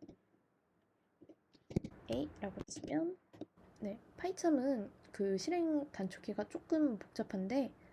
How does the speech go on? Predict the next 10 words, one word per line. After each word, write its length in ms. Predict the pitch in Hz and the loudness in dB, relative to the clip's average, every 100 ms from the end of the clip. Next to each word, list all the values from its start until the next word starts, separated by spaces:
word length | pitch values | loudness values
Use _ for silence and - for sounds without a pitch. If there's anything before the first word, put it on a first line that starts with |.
| - - | -20 -8
어, 180 | - 247 - | -4 -2 -2
실행하실 540 | 311 349 320 294 262 | 0 4 4 2 0
때는 500 | 233 202 214 233 196 | 0 0 0 -2 -4
여기 220 | 202 190 196 | -4 -2 0
메뉴 320 | 190 208 240 | 0 0 -2
줄에 220 | 240 214 | -2 -2
있는 340 | 202 190 185 - | 0 0 -2 0
런 400 | 196 220 233 214 | 4 4 4 0
누르신 380 | 190 196 208 | -2 -2 -2
다음에 500 | 196 185 185 220 277 | -4 -4 -2 0 0